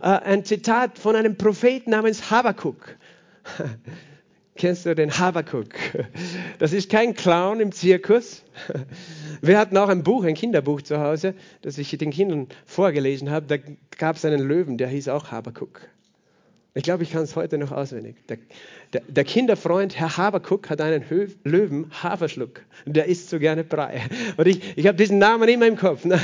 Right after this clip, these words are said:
<laughs> Beim Kochen steht er stets dabei und so weiter geht's dann, das Gedicht. Aber der Habakuk ist weder ein,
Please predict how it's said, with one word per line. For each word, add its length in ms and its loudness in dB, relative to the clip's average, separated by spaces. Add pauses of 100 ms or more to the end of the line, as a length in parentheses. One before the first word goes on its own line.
(600)
<laughs> 640 -12
Beim 180 0
Kochen 340 2
steht 200 4
er 80 2
stets 360 0
dabei 460 -4
und 140 -2
so 120 -2
weiter 280 0
geht's 260 -4
dann, 180 -2
das 200 -8
Gedicht. 360 -6 (1600)
Aber 280 2
der 120 4
Habakuk 380 0
ist 140 2
weder 240 4
ein, 220 -2